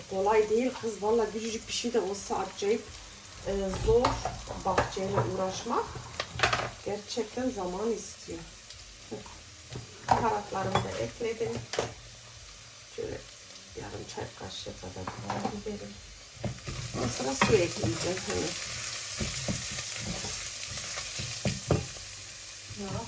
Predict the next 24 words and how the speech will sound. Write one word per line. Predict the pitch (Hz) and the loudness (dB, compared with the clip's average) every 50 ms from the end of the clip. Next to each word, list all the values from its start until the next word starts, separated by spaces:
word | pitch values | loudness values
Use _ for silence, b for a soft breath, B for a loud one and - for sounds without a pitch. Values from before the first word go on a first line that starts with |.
| - 202 | -6 -6
kolay | 202 202 202 214 233 262 302 | -6 -2 -2 0 0 0 0
mı | 339 349 339 349 | 0 0 0 0
işte, | - - 240 220 214 | -2 -2 -2 -2 0
millet | 214 208 220 233 247 - - - - - - - - - - - - - - - - - - | 0 0 0 0 -2 -2 -4 -6 -8 -10 -10 -12 -12 -10 -12 -12 -12 -12 -12 -14 -12 -8 -6
nasıl | 208 254 254 - - 294 | -6 -4 -4 -4 -4 -2
uğraşıyor | 269 254 226 220 208 196 190 190 - - 233 220 196 190 | 0 0 2 2 2 0 0 -2 -2 -4 -4 -2 -2 0
valla | 185 180 180 180 170 170 185 196 | 0 0 -2 -2 -4 -4 -2 0
bağ | 202 185 190 190 180 | 0 0 0 0 -2
bahçeyle. | 185 175 175 - - - - 196 190 180 180 170 165 147 175 175 - - - - - - - - - - - - - - - - - 285 | -4 -4 -4 -6 -6 -4 -4 -2 -2 -2 0 -2 -2 -2 -4 -6 -8 -10 -10 -10 -10 -10 -10 -10 -10 -10 -10 -10 -10 -10 -10 -8 -6 -2
Ama | 302 311 - | -2 -2 -2
işte | 440 - - - 220 208 | -2 -4 -4 -6 -6 -4
dediğim | 220 233 233 262 285 311 | -2 -2 -2 0 0 0
gibi | 294 262 247 233 226 - | 0 -2 -2 -4 -2 -2
böyle | 262 262 262 247 - 247 | 0 2 2 2 4 6
bağ | 247 254 254 254 | 6 6 8 8
bahçe | 247 240 - - - - 302 | 6 4 4 2 0 -2 -2
olunca, | 269 262 277 330 370 403 349 262 254 202 180 180 - - - - - - - - - - - - - - | -2 0 0 2 4 6 6 6 6 2 0 0 -2 -8 -10 -10 -10 -10 -10 -10 -10 -10 -10 -10 -8 -4
e, | 208 214 196 - - 226 | -4 -4 -4 -4 -6 -6
insan | 220 - 302 - - 196 180 | -4 -2 0 0 0 2 2
boydak | 185 185 185 190 185 - - - - 147 | 4 4 4 4 4 2 2 2 0 0
olacak. | 151 147 147 143 - - 143 143 - - - - - - - - - - - - - - - - - - - - - - - - - | 0 0 0 -2 -4 -6 -6 -8 -8 -8 -8 -8 -10 -10 -10 -12 -14 -14 -14 -14 -16 -16 -16 -14 -14 -14 -14 -14 -16 -16 -14 -12 -10
Hani | - - 202 190 - | -6 -6 -6 -4 -4
tek | 254 247 226 - - | -2 -4 -4 -2 0
başına | 208 202 202 - - 208 196 196 | 0 2 2 2 2 2 2 2